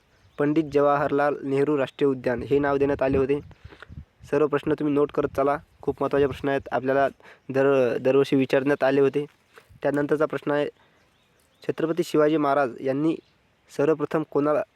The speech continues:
कोणता किल्ला जिंकला? तर हा, हा जो प्रश्न आहे हा कोणीही सांगू शकेल. याचा ऑप्शन असणार आहे ऑप्शन नंबर सी, तोरणा. तर इथूनच महाराजांनी स्वराज्याचे,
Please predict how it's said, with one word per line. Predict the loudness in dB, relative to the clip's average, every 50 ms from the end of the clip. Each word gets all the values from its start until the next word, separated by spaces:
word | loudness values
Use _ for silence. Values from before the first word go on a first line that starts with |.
| _ _ _
कोणता | -6 -4 -4 -2 -2 -2 -2 -2 _ -10 _ _ _ -20 -16 -10
किल्ला | -6 -2 0 0 0
जिंकला? | 0 -2 -4 -2 2 2 2
तर | 2 0 -2 -2
हा, | -2 -4 -6 -10 -12 -14 -12 -6
हा | -2 0 0 0
जो | 0 -2
प्रश्न | -2 -4 -4 -4 -2 -2
आहे | -2 -2 -4 -8 _ _ _ _ _ _ _ -6
हा | -4 -2
कोणीही | 0 2 2 2 2 2
सांगू | 2 0 0 0 0
शकेल. | -2 -4 -4 -2 -2 -2 -2 -2 -8 -16 -20 _ _ _ _ -20 _ _ _ _ _ _ _ _ _ _ _ _ _ _ _ _ _ _ _ _ -6
याचा | -4 0 0 0
ऑप्शन | 0 0 0 0 0
असणार | 0 0 0 0 2
आहे | 2 2
ऑप्शन | 2 0 -2 -4
नंबर | -4 -2 -2 -2 -2
सी, | -4 -4 -6 -8 -6 -2 0
तोरणा. | 0 2 2 0 -4 -8 -12 _ _ _ _ _ _ _ _ _ _ _ _ _ -4
तर | -2 -2
इथूनच | -2 0 0 0 0 0 0
महाराजांनी | 0 2 2 4 2 2 2 2 0 0 -2 -2
स्वराज्याचे, | -6 _ _ _ -6 -2 0 0 2 2 2 4 4 4 2